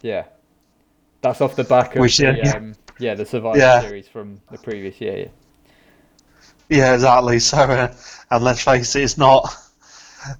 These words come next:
Speaker 2: in the way things are gonna go, it's not the, uh, strange, <laughs> strangely pathetic.
Speaker 1: But, uh, it's weird, um, like, you wonder how Owen would have felt about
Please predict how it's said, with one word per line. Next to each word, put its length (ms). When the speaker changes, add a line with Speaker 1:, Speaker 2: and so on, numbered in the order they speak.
Speaker 2:
in 100
the 80
way 180
things 320
are 40
gonna 180
go, 260
it's 180
not 200
the, 200
uh, 280
strange, 540
<laughs> 180
strangely 480
pathetic. 680
Speaker 1:
But, 140
uh, 80
it's 340
weird, 420
um, 540
like, 240
you 160
wonder 380
how 380
Owen 300
would 100
have 100
felt 240
about 540